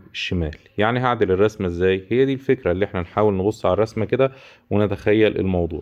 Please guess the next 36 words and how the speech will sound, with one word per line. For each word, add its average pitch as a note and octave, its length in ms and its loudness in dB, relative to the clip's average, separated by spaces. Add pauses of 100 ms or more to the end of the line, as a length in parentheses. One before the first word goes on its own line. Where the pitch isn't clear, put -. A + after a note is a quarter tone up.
(120)
طبعا A#2 240 0
الجزء A2 280 -2
اللي G2 100 -4
فوق A2 180 -2
ده G#2+ 200 0
مفيش G#2 220 -4
فيه A2 160 -4
مشكلة، B2 440 -2 (440)
ده F2 120 0
هنقله F#2+ 280 -4
زي F#2 160 2
ما F2+ 120 -2
هو، A#2 280 0 (160)
اللي E2 100 -4
هو D#2 60 0
كان E2 160 -4
عندي F2+ 200 -2
مقاومة F2+ 340 -2
تمانية F2+ 300 0
أوم، B2+ 300 0 (120)
وطبعا G#2+ 300 0
عايز G#2+ 180 -2
يحسب G#2 320 -2
هنا A#2+ 220 0 (400)
ال F#2+ 100 -2
R F2+ 240 2
equivalent، D#2+ 580 -6
وعندي A2 380 0
موجب F#2 320 -2
وسالب، A2 400 2 (180)
وعندي F#2+ 460 -2
مصدر F#2 280 -2
الجهد E2+ 320 -4
بتاعي F#2+ 220 0
العشرة F#2 320 0
فولت، A#2 400 -2